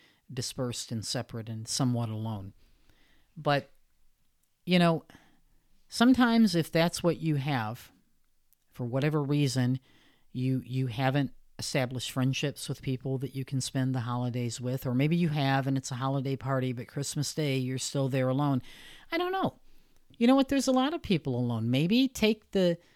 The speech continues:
the, the spotlight off of yourself. Maybe contact a hospital or some other organization, a nursing home that you could go and volunteer at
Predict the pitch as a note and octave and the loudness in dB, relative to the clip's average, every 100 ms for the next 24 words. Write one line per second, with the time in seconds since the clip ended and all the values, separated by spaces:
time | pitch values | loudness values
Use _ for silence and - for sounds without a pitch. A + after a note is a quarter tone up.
0 | _ _ _ _ G#3 E3 D3+ C#3+ C3+ - | _ _ _ _ 0 2 4 2 0 -2
1 | D3 - F3+ E3+ E3+ D#3+ D3+ D3 D#3 D3 | -6 2 4 4 2 0 0 -2 -4 -6
2 | D3+ A3+ F3 - - D3+ E3 E3 E3+ E3+ | -4 -2 -4 -4 -4 0 0 0 0 0
3 | E3 E3+ D#3+ - - E3 E3 F#3+ - - | 0 0 0 -4 -8 -4 -2 -2 -2 -4
4 | B2+ A2 A#2 B2+ D#3 D#3+ E3 C3+ D3 C3+ | -4 -4 -4 -4 -2 0 0 0 0 2
5 | B2+ A2+ A#2 - A#2 A#2+ C#3 E3+ F3+ D#3+ | 0 0 -4 -4 -4 0 0 0 0 0
6 | B2 A#2 A2 A2+ C3+ D#3 E3+ D#3 E3 E3+ | 0 -2 -4 -4 -6 -4 -4 0 2 2
7 | E3 F3 F3 F3 - G#3+ A3+ - - | 2 2 2 0 -2 -2 -2 -4 -8